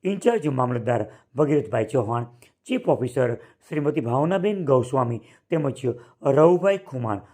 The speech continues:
તેમજ વન વિભાગના અધિકારીઓ તેમજ વહીવટી સ્ટાફ અરજદારો સહિત ઉપસ્થિત રહ્યા હતા. સમગ્ર કાર્યક્રમને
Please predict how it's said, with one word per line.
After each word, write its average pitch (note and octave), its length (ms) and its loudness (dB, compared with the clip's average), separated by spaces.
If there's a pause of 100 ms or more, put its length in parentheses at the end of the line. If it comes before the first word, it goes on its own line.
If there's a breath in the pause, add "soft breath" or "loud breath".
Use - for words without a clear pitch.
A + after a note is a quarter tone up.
(140 soft breath)
તેમજ C3 320 -4
વન C3+ 260 2
વિભાગના F#3 540 0
અધિકારીઓ A#2+ 540 -2 (280 loud breath)
તેમજ F3+ 280 -2 (120)
વહીવટી E3+ 520 4
સ્ટાફ C3+ 400 0 (460 loud breath)
અરજદારો F3+ 480 4
સહિત B2+ 440 -2 (160)
ઉપસ્થિત C#3 480 -6
રહ્યા G#2+ 320 -2
હતા. F#2+ 220 -8 (520 soft breath)
સમગ્ર B3+ 340 4
કાર્યક્રમને A#2+ 640 0